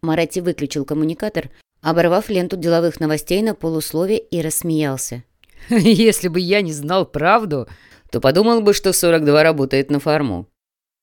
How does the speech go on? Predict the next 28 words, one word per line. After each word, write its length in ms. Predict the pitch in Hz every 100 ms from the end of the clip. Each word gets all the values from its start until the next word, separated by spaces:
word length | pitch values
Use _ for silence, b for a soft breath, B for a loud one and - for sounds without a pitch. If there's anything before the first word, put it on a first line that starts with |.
| _ _ _ _
Внимательно 560 | 143 147 143 143 196 240
посмотрел 460 | 214 180 165 170
на 140 | 160 147
Дрогоса 400 | 143 139 - 185
и 60 |
добавил: 520 | 180 165 156 120 98 _ _ _ _ _ _ _
«Ты 100 | -
отлично 440 | 117 123 131 - 135
поработал, 440 | 147 165 214 156
Стефан». 480 | - 160 147 87 - _ _ _ _ _ _ _ _ -
Тот 200 | 180 214
вежливо 340 | 247 233 202
склонил 400 | 196 185 180 165
голову, 480 | 143 143 139 180 - -
с 80 |
достоинством 560 | 160 165 180 185 - 190
принимая 400 | 175 160 147 143
заслуженную 560 | 151 - 139 135 139 135
похвалу. 540 | 139 156 151 127 113 _ _ _ _
«Анклавы 600 | 110 131 147 170 196 190
в 100 | 180
полном 380 | 175 202 226 220
раздрае, 680 | 220 165 139 110 98 120 101
и 120 | 123
все 220 | 131 147
винят 280 | 135 151 147
сорок 260 | - 170 170
два. 320 | 180 160 123